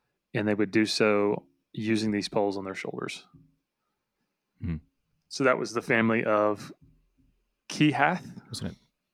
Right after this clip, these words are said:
Speaker 2: Yeah, like Kohath or something?
Speaker 1: <coughs>
Speaker 2: Kohathite?
Speaker 1: Yeah.
Speaker 2: Ko-, the Kohathites?
Speaker 1: Kohathites, yeah.
Speaker 2: Yeah, something like that.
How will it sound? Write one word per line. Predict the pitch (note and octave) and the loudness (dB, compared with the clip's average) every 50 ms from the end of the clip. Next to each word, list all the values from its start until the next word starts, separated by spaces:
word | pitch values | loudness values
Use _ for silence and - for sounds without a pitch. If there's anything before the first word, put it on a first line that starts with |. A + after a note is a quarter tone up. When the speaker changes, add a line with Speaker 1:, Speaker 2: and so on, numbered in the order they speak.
| _ _ _ - - - - | _ _ _ -20 -20 -18 -8
Speaker 2:
Yeah, | - G#2 F#2+ F#2+ F2+ F2 E2 | -2 2 2 2 2 2 0
like | E2 E2+ E2+ - - | -4 -6 -8 -10 -6
Kohath | - - F#2 G2 G#2+ G#2 G#2+ G#2 - | -2 -2 -2 0 -2 -4 -4 -4 -6
or | G2 | 0
something? | - - - - - - - - F#3 | 2 2 2 4 2 2 0 0 0
Speaker 1:
<coughs> | |
Speaker 2:
Kohathite? | G2 F#2+ G2 - - - D4 C4+ | 0 -2 -2 -4 -6 -8 -6 -4
Speaker 1:
Yeah. | F3 A#2+ A2 G#2+ | -2 0 0 0
Speaker 2:
Ko-, | - - _ _ _ _ _ _ _ _ _ _ - - _ - - _ _ _ _ _ - - | -2 -6 _ _ _ _ _ _ _ _ _ _ -20 -20 _ -20 -20 _ _ _ _ _ -12 -10
the | - | -10
Kohathites? | - - F#2+ F#2+ G2 - F#2+ F#2+ G2 - - | -4 -2 -2 -2 -2 -2 -4 -4 -4 -6 -4
Speaker 1:
Kohathites, | - - B2+ A#2+ A2+ C3+ C#3 B2+ F#2 - - - - - - _ _ - - - | 0 4 4 4 4 6 4 4 4 2 -2 -6 -6 -10 -14 _ _ -20 -8 -2
yeah. | - - - - - - _ _ _ _ - - - - _ _ _ - | 0 0 0 0 -4 -8 _ _ _ _ -20 -20 -20 -20 _ _ _ -6
Speaker 2:
Yeah, | - B2+ - | -4 -4 -4
something | - - - - G#2 | -2 -6 -6 -4 -4
like | G2 E2+ | -6 -6
that. | F#2 F2+ A2 - | -6 -10 -12 -14